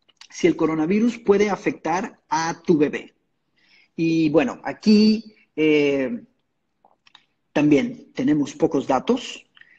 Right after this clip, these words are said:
pero lo que sí sabemos es de que el paso de la mujer embarazada al bebé a través de la sangre, del líquido amniótico,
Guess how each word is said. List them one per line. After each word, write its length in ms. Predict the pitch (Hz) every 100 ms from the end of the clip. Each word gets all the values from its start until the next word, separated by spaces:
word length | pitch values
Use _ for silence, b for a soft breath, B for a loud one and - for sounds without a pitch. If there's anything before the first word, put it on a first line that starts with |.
| b b _ -
pero 520 | 190 170 180 185 -
lo 180 | 170 151
que 100 | 147
sí 180 | - 226
sabemos 800 | 240 175 156 131 120 - - _
es 640 | 180 160 - - - _ _ _ _
de 200 | - 151
que 200 | 156 156 -
el 180 | 151 143
paso 560 | 208 226 - 127 131 _ _ _ _
de 500 | 147 143 160 160 - _ _ _ _
la 140 | 147 131
mujer 260 | 135 180
embarazada 920 | 185 170 127 127 170 156 127 - - _
al 180 | - 131
bebé 460 | 127 117 160 262 - _ _
a 100 | -
través 540 | 123 113 123 123 - -
de 80 | 117
la 100 | 98
sangre, 540 | 165 170 147 143 - _
del 180 | - 131
líquido 320 | 123 - 120
amniótico, 760 | 120 139 151 151 156 196 285